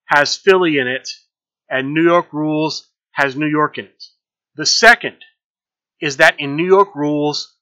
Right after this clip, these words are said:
the word rules ends with an S. In Philly rules, the word rules ends with a Z.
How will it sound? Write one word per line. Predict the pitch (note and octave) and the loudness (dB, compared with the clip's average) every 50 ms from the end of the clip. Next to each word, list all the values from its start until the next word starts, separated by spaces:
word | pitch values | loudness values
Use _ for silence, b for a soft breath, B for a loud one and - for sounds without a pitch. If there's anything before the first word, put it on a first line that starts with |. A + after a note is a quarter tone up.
| _ _ | _ _
the | C3 | -14
word | B2 A#2 B2 C#3+ D#3+ F3 F3+ E3+ D3+ | -14 -8 -2 0 2 2 2 0 -2
rules | D3 D#3 D3+ D3+ D#3 D3+ D3 D3 - - _ _ - | -2 -2 0 0 0 0 -2 -2 -4 -10 _ _ -4
ends | D#3 D3 D3+ D3+ D3+ C3 | -2 0 0 -2 -4 -6
with | C#3 C#3 - | -10 -10 -10
an | B2+ C3+ D#3 | -6 -2 -2
S. | C#3+ B2 - - - - - - _ _ _ _ _ _ _ - | 0 0 -2 -4 -10 -12 -12 -14 _ _ _ _ _ _ _ -14
In | C#3+ B2 | -14 -14
Philly | A#2 - _ - G#3+ A3 A3 A3 | -14 -12 _ 2 2 4 4 2
rules, | G#3 E3+ D#3 D#3+ D#3 D3 D3 D3 D3 D3 - - - _ _ _ _ _ _ | 0 0 0 0 0 0 -2 -2 -4 -6 -8 -12 -16 _ _ _ _ _ _
the | C3+ | -14
word | A#2+ A#2+ C#3+ D#3+ E3+ F3 D#3 | -10 -6 -2 0 0 0 0
rules | C#3+ C#3 D3 D3+ D3+ D3+ D3+ D3 C#3 - - | -2 -4 -4 -2 -2 -2 -2 -4 -6 -10 -6
ends | C3 C#3 D3 D3 D3 D3 C3 - - _ | -2 -2 -2 -2 -2 -4 -8 -10 -14 _
with | A#2+ B2 - - | -14 -14 -8 -8
a | C#3 B2 | -8 -6
Z. | G#2+ A#2 C#3 B2+ G2+ | -6 -6 -8 -8 -10